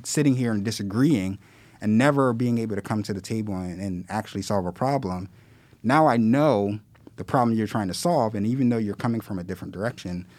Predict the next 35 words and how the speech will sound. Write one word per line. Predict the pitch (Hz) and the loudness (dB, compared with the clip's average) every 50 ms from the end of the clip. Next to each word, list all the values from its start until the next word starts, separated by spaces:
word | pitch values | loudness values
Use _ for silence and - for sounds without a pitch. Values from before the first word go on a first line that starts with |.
| - - - - | -20 -20 -8 -4
now | 107 110 104 | 0 0 2
let's | 101 95 95 - | 0 0 -4 -6
sit | - - 85 82 82 | -8 -8 -8 -6 -4
down | 90 87 78 80 | -4 -4 -4 -4
and | 85 82 | -6 -6
figure | - 92 90 80 78 80 | -6 -6 -6 -4 -4 -6
out | 80 - | -6 -6
how | - - - | -8 -8 -8
we | 82 85 | -8 -8
can | 113 - - | -8 -10 -10
solve | - - - - 104 | -8 -8 -8 -8 -10
it | 104 - | -10 -12
together. | - 113 - 98 98 - | -12 -10 -10 -10 -12 -8
So | - 110 | -4 2
that's | 113 117 - - | 2 2 2 2
the, | - 117 107 98 | 0 0 0 0
the | 92 104 107 92 | 0 -2 -6 -6
second | - - 98 90 - 95 95 | -4 -4 -4 -4 -4 -10 -12
thing. | 90 87 87 90 - | -10 -10 -12 -10 -6
And | - 110 | -2 0
then | 113 | 0
the | 117 107 | 0 0
third | - - 135 135 135 | 2 2 2 2 2
one | 127 117 | 2 0
I | 113 107 | -2 -2
would | 101 87 | -4 -6
say | - - - 107 101 98 98 | -8 -6 -4 -4 -2 -2 -4
is | 90 85 98 98 92 90 90 - 113 | -6 -6 -6 -6 -6 -6 -4 -2 -2
I | 113 | -2
try | 107 - 139 131 123 | 0 2 2 2 2
to | - - 131 120 | 2 0 -2 -2
encourage | 110 101 - - - 120 117 117 113 104 92 - - - - | -2 -2 -4 -2 0 0 2 2 0 -2 -4 -10 -14 -14 -8
people | - 101 90 87 - 95 90 | -6 -6 -6 -6 -6 -8 -6
to | - 101 95 | -6 -8 -10
think | - - 98 90 87 - | -8 -6 -8 -8 -8 -10